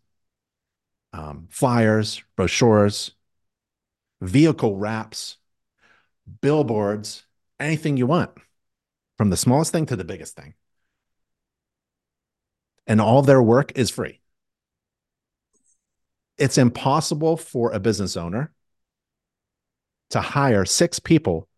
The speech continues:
to work on the marketing of the multi-inspection company marketing team, right? The, I mean, it's impossible to hire six people to work on your bu-, your marketing, but through InterNACHI,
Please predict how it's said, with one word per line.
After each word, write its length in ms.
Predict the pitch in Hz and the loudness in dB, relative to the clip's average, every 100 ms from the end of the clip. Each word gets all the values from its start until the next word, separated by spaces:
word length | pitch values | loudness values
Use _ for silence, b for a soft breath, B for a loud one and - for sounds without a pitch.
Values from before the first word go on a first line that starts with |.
| _ - | _ -8
to 100 | 95 | -4
work 300 | 107 131 - | -2 -2 -2
on 160 | 113 107 | 0 2
the 220 | 101 - _ _ _ 107 | 0 -4 _ _ _ -2
marketing 520 | 123 113 98 76 - _ | 0 0 -6 -8 -16 _
of 300 | 98 90 - - - | -8 -8 -12 -16 -6
the 280 | 95 85 - _ - | -4 -6 -10 _ -8
multi-inspection 880 | 104 104 110 90 - 85 - 78 76 | -4 -2 -2 -4 -6 -8 -8 -12 -10
company 480 | 87 76 76 71 - _ _ _ _ _ _ _ _ _ _ - | -10 -8 -8 -10 -14 _ _ _ _ _ _ _ _ _ _ -4
marketing 460 | 101 95 73 62 - | -4 -4 -10 -14 -14
team, 240 | - 76 - | -14 -14 -12
right? 300 | 87 127 - 120 | -6 -6 -8 -8
The, 300 | 123 139 131 | -8 -8 -4
I 40 | |
mean, 100 | 151 | -2
it's 120 | 160 185 | 0 0
impossible 560 | 160 170 160 127 117 | 0 -2 -4 -2 -2
to 240 | - 113 110 | -2 -4 -4
hire 320 | - 147 123 | -8 -6 -6
six 220 | 92 123 - | -6 -8 -4
people 260 | 156 101 | -6 -6
to 60 | 90 | -10
work 260 | 110 107 | -10 -8
on 300 | 117 107 104 - _ | -4 -2 -4 -8 _
your 180 | 117 113 | 0 0
bu-, 340 | 98 - 120 110 | 0 -2 -2 0
your 120 | 113 | 0
marketing, 460 | 104 90 76 65 _ _ | 0 -2 -8 -16 _ _
but 160 | - 95 | -6 -4
through 220 | 104 95 | -4 -4
InterNACHI, 680 | 135 147 107 87 - 87 95 | -4 -6 -4 -6 -8 -10 -12